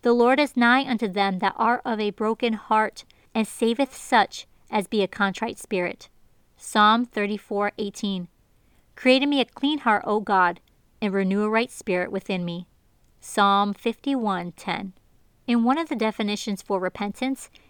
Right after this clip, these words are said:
it mentioned to be contrite. The Lord is near to those who have a broken heart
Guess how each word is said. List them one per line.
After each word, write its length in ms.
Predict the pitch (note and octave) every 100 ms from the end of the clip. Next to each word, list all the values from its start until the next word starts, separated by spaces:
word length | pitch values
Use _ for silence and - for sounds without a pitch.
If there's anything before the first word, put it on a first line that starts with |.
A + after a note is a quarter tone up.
| _ -
it 200 | C4 C4+
mentioned 500 | A#3+ A#3+ C#4 C#4+ - _
to 140 | - G#3+
be 180 | G#3+
contrite. 720 | G3 - G3 - F3+ D#3+ - - _ _ _ _ _ -
The 100 | B3
Lord 240 | C4 D#4
is 160 | F4 -
near 220 | A#3+ B3
to 140 | -
those 360 | B3 G3 F#3 G3+
who 100 | A3
have 160 | G#3+ G#3
a 80 |
broken 360 | G3 G#3+ A3+ G3+
heart 400 | F3 G3+ F#3+